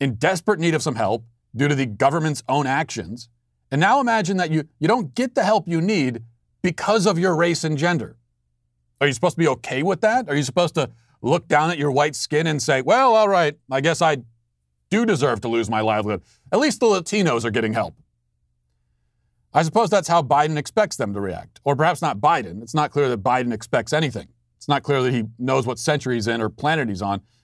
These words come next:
But the radicals calling the shots for him do expect it. Speaking of radicals, Tucker Carlson had a disturbing segment last night about Kristen Clark. Clark has been tapped to lead the D O J Civil Rights Division.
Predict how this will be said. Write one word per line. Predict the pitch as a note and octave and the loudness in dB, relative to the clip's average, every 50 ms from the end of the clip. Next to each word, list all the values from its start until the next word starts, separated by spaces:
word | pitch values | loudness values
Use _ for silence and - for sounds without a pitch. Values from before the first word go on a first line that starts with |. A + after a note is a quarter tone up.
| _ _ | _ _
But | - C3+ | -2 0
the | D#3 | 0
radicals | C3+ D3 F3+ G#3 A#3 A#3+ - - D#3+ D#3 C#3+ A#2+ - | 2 2 2 2 2 0 0 0 0 0 0 -2 -4
calling | - D#3+ E3 D#3+ D3+ C#3 | -2 0 0 0 0 -2
the | A#2+ | -4
shots | A2+ - G#3+ G#3 E3+ C3+ B2+ B2+ B2 - - - _ _ _ _ _ _ _ | -2 0 2 2 4 4 2 0 -2 -6 -14 -16 _ _ _ _ _ _ _
for | _ A3+ A#3 A3+ E3 | _ 2 2 2 2
him | C3 B2 B2 B2+ C3 - A#2 | -2 -4 -4 -6 -6 -10 -6
do | A#2 D#3 G3 E3+ | -2 0 2 2
expect | B2+ - - - A2+ E2 - - | 0 -2 -4 -8 -8 -8 -8 -14
it. | - _ _ _ _ _ _ _ _ _ _ _ _ _ | -20 _ _ _ _ _ _ _ _ _ _ _ _ _
Speaking | - - - A#3 A3+ G#3+ | -12 -2 0 0 2 2
of | G#3 E3+ C#3+ | 2 2 4
radicals, | D3+ D#3 D#3 D3+ - C3 G#2 | 4 2 2 0 -2 -4 -6
Tucker | - - E3+ F3 F3+ D3 | -4 -4 -2 -2 -2 -4
Carlson | - D3+ D3 D3+ C#3+ - - A2+ | 0 0 2 2 2 0 -4 -4
had | G2+ A2+ A2+ G#2+ | -2 -2 -2 0
a | G#2+ G#2+ | -2 -4
disturbing | G2 A2 G#2+ - - D3+ D3+ C#3 A#2+ | -4 -6 -8 -4 -2 -2 -2 -2 -4
segment | - - C3+ B2 A#2+ A#2 G#2+ | -2 -2 -2 -2 -2 -4 -4
last | A2+ A#2 A2+ A2 - | -2 -2 -2 -2 -4
night | B2 A2+ A2 | -6 -4 -2
about | G#2+ G#2+ G#2 - | -2 -4 -4 -4
Kristen | - - A#2+ - - - D3+ C3 A#2+ A2 A2+ - _ _ _ _ | -6 -6 -6 -4 -2 -4 -2 -2 -2 -4 -6 -14 _ _ _ _
Clark. | - - - C3+ A2+ - - - - _ | -14 -4 -2 -2 -2 -2 -6 -16 -20 _
Clark | - - D3+ E3 D#3+ - | -2 0 0 2 2 -2
has | D#3 A2+ | -4 -2
been | C#3 C3 B2 | -2 -4 -4
tapped | G#2 - C#3+ C#3 C#3 - - | -2 -2 -2 -2 -2 -2 -6
to | B2+ | -6
lead | A#2 A#2+ C#3 D#3 D#3 C#3 A#2 | -4 -2 -2 -2 -2 -2 -2
the | B2 A#2+ A#2 A2+ A2 A#2 _ _ _ _ _ _ - | -2 -2 -2 -2 -4 -8 _ _ _ _ _ _ -10
D | G#2 C3+ E3+ F#3 | -4 -2 0 0
O | F3+ E3 C#3+ | 0 0 0
J | B2 D3+ D#3 D3 | 2 2 2 2
Civil | B2+ - - E3+ D#3 C3 A#2+ | 0 -2 -2 -2 -2 0 0
Rights | C3 D3+ F3 D#3+ - | 0 0 0 -2 -6
Division. | - B2 G#2 G#2 F#2 D#2+ F#2 G2+ - | -8 -6 -4 -4 -6 -6 -8 -10 -12